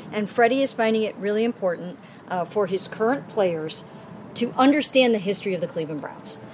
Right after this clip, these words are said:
He's helping teach it, uh, not only by talking to them about it, but having these guys come back and talk to them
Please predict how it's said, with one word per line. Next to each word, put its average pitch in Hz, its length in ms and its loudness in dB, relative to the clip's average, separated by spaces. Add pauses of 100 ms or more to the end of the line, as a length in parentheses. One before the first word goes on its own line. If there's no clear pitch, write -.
(160)
He's 220 240 4
helping 190 500 2 (240)
teach 247 280 4
it, 240 220 12 (480)
uh, 170 260 -2
not 208 200 2
only 208 200 4
by 185 160 4
talking 202 380 0
to 185 80 -6
them 196 140 0
about 180 260 0
it, 175 100 2
but 165 120 -6
having 175 240 -2
these 175 160 -6
guys 165 180 0
come 165 200 -8
back 156 280 -2
and 175 140 -6
talk 165 260 0
to - 80 -10
them - 220 -10